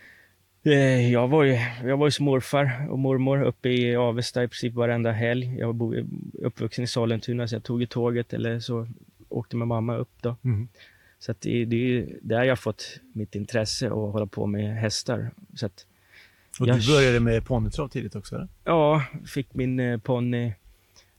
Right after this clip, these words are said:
Speaker 1: jag var sex år.
Speaker 2: Mm.
Speaker 1: Det är han som går där bakom dig. Han är faktiskt... Eh,
Speaker 2: Härligt.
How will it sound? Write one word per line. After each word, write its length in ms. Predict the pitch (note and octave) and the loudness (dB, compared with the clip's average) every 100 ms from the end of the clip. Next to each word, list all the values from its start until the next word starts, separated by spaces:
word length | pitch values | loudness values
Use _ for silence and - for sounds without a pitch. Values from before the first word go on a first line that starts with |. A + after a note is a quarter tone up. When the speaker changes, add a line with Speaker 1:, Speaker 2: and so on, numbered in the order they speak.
| - | -8
Speaker 1:
jag 40 | |
var 80 | A2+ | -6
sex 360 | A2+ A#2+ A2+ - | -4 -4 -6 -6
år. 140 | A2+ | -6
Speaker 2:
Mm. 680 | B2 B2 - _ _ - G2 | -6 -10 -18 _ _ -10 -6
Speaker 1:
Det 120 | B2 | -6
är 40 | |
han 180 | A#2+ B2+ | -4 -6
som 180 | A#2 C3 | -8 -8
går 180 | A#2 A#2+ | -6 -6
där 120 | A2+ | -4
bakom 340 | A#2 A#2 A#2+ | -6 -6 -8
dig. 160 | A#2+ B2+ - - - - - | -10 -10 -12 -18 -18 -18 -14
Han 200 | A2 A#2+ | -12 -10
är 160 | A#2 | -10
faktiskt... 540 | - A#2 - A#2+ - A2 | -8 -4 -2 -2 -2 0
Eh, 160 | A2+ | 2
Speaker 2:
Härligt. 320 | A2 G#2 A2+ | 0 -2 0